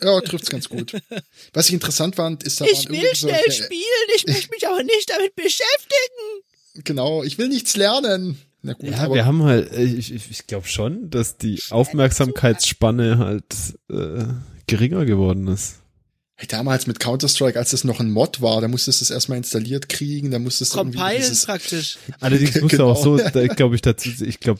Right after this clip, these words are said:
Speaker 3: das Zielpublikum ist einfach sehr viel breiter inzwischen.
Speaker 1: Mm.
Speaker 3: Oder?
Speaker 1: Ja, vor allem, was mich
Speaker 3: Also die
Speaker 1: was mich
Speaker 3: Leute,
Speaker 1: so ein
Speaker 3: die
Speaker 1: bisschen
Speaker 3: sich heute
Speaker 1: stört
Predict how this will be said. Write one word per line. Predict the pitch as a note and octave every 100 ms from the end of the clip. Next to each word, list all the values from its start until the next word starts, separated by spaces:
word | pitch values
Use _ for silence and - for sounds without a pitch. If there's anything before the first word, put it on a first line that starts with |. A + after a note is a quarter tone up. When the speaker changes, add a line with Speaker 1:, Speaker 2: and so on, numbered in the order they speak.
| -
Speaker 3:
das | G#2+ -
Zielpublikum | - A#2 - - A2 - F#2+
ist | -
einfach | G2 F#2+ F2
sehr | - F2
viel | - F#2+
breiter | - F2 E2+ - -
inzwischen. | - - - - - _ _ _ _ _ _ _ _ _ _ _
Speaker 1:
Mm. | D#3 G3+ C#3 - _
Speaker 3:
Oder? | G#2 A#2 B2+ B2+ _ _ _ _ _ _ _ _ -
Speaker 1:
Ja, | - G#3+
vor | - C#3
allem, | D#3+
was | C3+
mich | D3
Speaker 3:
Also | C#3+ B2+
die | B2+
Speaker 1:
was | C3
mich |
Speaker 3:
Leute, | C3+ D3+
Speaker 1:
so |
ein | D3
Speaker 3:
die |
Speaker 1:
bisschen | C#3 C3+
Speaker 3:
sich | C#3
heute |
Speaker 1:
stört | D3+